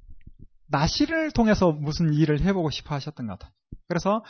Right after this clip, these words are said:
나실은 서원하게 하고 이 삼손은 나실으로서 세워집니다. 그런데 나실인의 그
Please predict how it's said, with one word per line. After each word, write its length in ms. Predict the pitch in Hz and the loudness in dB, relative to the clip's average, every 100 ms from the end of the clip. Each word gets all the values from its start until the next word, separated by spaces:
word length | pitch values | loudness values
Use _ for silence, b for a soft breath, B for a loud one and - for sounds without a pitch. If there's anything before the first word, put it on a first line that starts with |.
| b - | b 2
나실은 420 | - 160 208 214 | 4 4 2 0
서원하게 460 | 185 208 196 185 185 | 0 0 0 0 2
하고 360 | 180 226 254 b b - | 4 4 2 b b 2
이 260 | 208 208 | 6 8
삼손은 460 | - 226 220 214 202 | 6 4 4 2 6
나실으로서 680 | 170 165 226 220 196 - 170 | 6 6 2 2 0 0 2
세워집니다. 600 | 185 180 139 120 147 196 _ _ _ - | 2 2 0 -2 -2 -4 _ _ _ 2
그런데 280 | 220 240 240 | 6 6 10
나실인의 760 | 208 190 - 254 254 247 240 | 10 8 6 2 4 4 4
그 560 | - 240 233 202 143 | 4 6 6 6 2